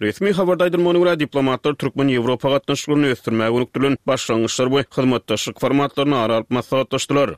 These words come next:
Steve Price Merkez Aziýada Ýewropa Birleşiginiň wekilçilik etmek wezipesini Thierry Hakaradan kabul edip aldy we birinji martda wezipäge girişdi. Mundan öňe Ýewropa Birleşiginiň daşary gatnaşyklary we howpsuzlyk siýasaty boýunça ýokary derejeli wekili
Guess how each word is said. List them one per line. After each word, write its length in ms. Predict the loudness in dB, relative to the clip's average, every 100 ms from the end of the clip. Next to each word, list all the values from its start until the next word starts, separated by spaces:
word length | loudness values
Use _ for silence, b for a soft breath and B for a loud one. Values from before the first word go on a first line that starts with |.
| _
Steve 280 | -16 -4 -2
Price 460 | 0 2 2 0 0
Merkez 260 | 0 0
Aziýada 260 | 0 0 2
Ýewropa 400 | 2 2 0 2
Birleşiginiň 460 | 2 2 2 2 2
wekilçilik 460 | 0 -2 -2 -2
etmek 200 | -2 -2
wezipesini 600 | 0 0 0 -2 0 0 -2 -4
Thierry 320 | 0 2 2
Hakaradan 520 | 0 -2 0 0 0
kabul 260 | -2 0 0
edip 180 | 0
aldy 240 | 0 0 -2
we 240 | -2 -2
birinji 260 | 0 0 0
martda 280 | 0 0 0
wezipäge 480 | 0 0 0 0
girişdi. 480 | 0 -2 0 0 -2 0
Mundan 200 | 0 2
öňe 200 | 0 0
Ýewropa 460 | -2 0 0 0
Birleşiginiň 420 | -2 -2 0 0 0
daşary 260 | 0 0
gatnaşyklary 540 | 0 0 -2 0 0 2
we 120 | 2
howpsuzlyk 520 | 2 0 0 -2 0
siýasaty 380 | 0 0 0 0
boýunça 300 | 0 2 0
ýokary 300 | 0 0 0
derejeli 300 | 0 0 0
wekili 440 | 0 0 0 0